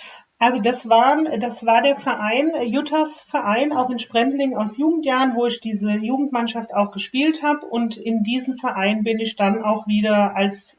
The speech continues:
als dann Erwachsene oder Aktive, heißt es ja im Tennis, äh, zurückgekehrt. Daher, äh, die kannte ich alle und,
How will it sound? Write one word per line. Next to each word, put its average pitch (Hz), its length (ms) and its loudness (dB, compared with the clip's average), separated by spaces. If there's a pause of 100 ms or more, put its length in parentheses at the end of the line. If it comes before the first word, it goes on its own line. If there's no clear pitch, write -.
(120)
als 196 280 -2
dann 208 240 2
Erwachsene 240 840 -2 (340)
oder 180 300 0
Aktive, 226 640 -4
heißt 208 200 -4
es 202 140 -10
ja 196 120 0
im 196 120 0
Tennis, 196 500 0
äh, 196 120 -2
zurückgekehrt. 185 760 -4
Daher, 208 320 2
äh, 226 140 -6
die 226 160 -6
kannte 226 300 -2
ich - 180 -6
alle 254 340 4
und, 214 400 -4